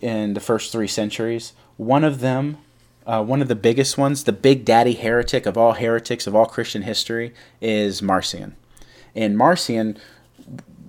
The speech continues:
there's a couple reasons why he's considered, like, the alpha heretic. One of them is hi-, his success.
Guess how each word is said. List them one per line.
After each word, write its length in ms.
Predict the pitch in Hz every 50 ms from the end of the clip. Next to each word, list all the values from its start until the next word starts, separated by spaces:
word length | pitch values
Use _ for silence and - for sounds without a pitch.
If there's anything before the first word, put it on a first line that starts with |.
| - _ _ _ _ _ _ _
there's 220 | 139 147 151 135
a 60 | 131 -
couple 340 | - - 175 - 143 127
reasons 380 | 107 110 120 123 113 107 101 95
why 180 | 104 104 101 101
he's 540 | 101 - - 110 110 113 113 - - - _ -
considered, 440 | - 127 110 - - 117 107 107 101
like, 200 | 101 101 101 -
the 160 | 107 98 -
alpha 340 | 113 101 92 - - - 110
heretic. 580 | - - 98 101 110 117 - - 147 151 - - - - _
One 180 | - 120 139 165
of 80 | 160 131
them 140 | 127 110
is 180 | 107 104 101 -
hi-, 100 | 113 107
his 280 | - - 95 127 120 -
success. 720 | - 104 95 - - - - 92 101 131 - - - -